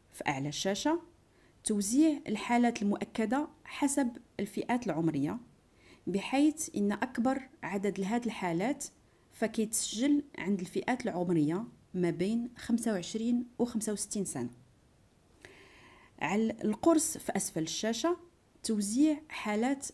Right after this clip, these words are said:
الوفيات اللي مرتبطة بمرض كوفيد تسعتاش حسب الجنس، بحيث تنسجلوا سبعة وستين بالمئة الوفيات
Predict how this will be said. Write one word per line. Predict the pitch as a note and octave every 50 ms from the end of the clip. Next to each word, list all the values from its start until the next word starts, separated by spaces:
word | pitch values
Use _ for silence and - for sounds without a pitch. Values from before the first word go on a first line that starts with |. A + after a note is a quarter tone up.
| - _ -
الوفيات | G3+ G3 G3+ G3 G3 - G#3 G#3 A3+ B3+ C4+ C4 -
اللي | G3 F3+ F3+
مرتبطة | F3+ F3 E3+ - - A#3+ A#3 A#3 - B3 B3
بمرض | A3 A3 G#3+ G#3+ G#3+ G3 F#3 -
كوفيد | - F#3 E3+ E3 F#3 -
تسعتاش | - - - - - - - C3+ C#3+ - - - _ _ _ _ _ _ _ _
حسب | - - - F3 E3 - C#3 C#3
الجنس، | C#3+ C#3+ D3 G3+ B3+ D4 C#4+ - - - - _ _ _ _ _ - - - - - _
بحيث | - F3+ F#3+ - - B3+ D4 D#4+ D#4 D#4+ - - - -
تنسجلوا | - G#3 G3 F#3 - - F#3 E3+ F3 G3 G#3 A#3+ C4 C4+ - -
سبعة | - - - F3+ F#3+ G#3+ B3+
وستين | B3 A#3+ - - - - G#3+ G3+ F3
بالمئة | E3+ F3 F3+ G3+ B3 B3 - B3+ C4+ C4+ - - - -
الوفيات | E3 G3 F#3 F3 F3 E3+ E3+ E3+ F3 F3 F3+ G#3+ B3+ C4 -